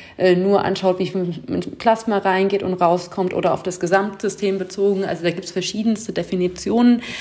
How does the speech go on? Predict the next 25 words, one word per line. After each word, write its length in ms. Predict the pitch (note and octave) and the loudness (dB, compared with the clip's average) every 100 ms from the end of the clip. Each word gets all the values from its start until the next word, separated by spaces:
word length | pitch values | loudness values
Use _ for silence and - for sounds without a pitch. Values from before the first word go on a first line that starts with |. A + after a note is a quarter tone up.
| - - | -8 -2
Aber, 560 | E3+ F#3 F3+ F#3+ - - | 2 4 6 6 2 -2
äh, 140 | - F3+ | -4 -2
ein 200 | F3 F3+ | -2 0
Q 220 | - A3+ | 0 0
von 260 | - E3 | 0 -2
eins, 340 | - E3 G3 G3 | -2 0 0 0
das 160 | F3+ | -2
wirklich 300 | - - F3 | -4 -4 -4
dann 280 | - E3+ E3+ - - - | 0 2 0 -4 -16 -4
einen 280 | F3 E3 E3 | 0 2 4
Net 180 | F3 F#3 | 2 0
Even 520 | - F#3+ F#3+ G#3 G3+ | -2 -4 -2 -2 0
darstellen 680 | F3 E3+ E3+ - F3+ F3+ F3 | -2 -2 -4 -2 2 2 4
würde, 340 | F3+ F3+ E3+ - - | 4 4 2 -2 -8
das 200 | - - | -4 0
wurde 140 | F#3 F3+ | 4 4
noch 160 | E3 | 4
von 180 | D#3+ D#3+ | 2 0
niemandem 420 | D#3+ E3+ E3 E3+ | 2 2 0 -4
bewiesen 380 | D3+ D3 D3+ D3+ | -4 -2 0 -2
auf 120 | - | -4
der 140 | - C#3+ | -6 -4
Welt. 200 | C#3 C#3 | -4 0
Wir 160 | A3 | 2
haben 300 | G#3 G#3 G3+ | 4 4 2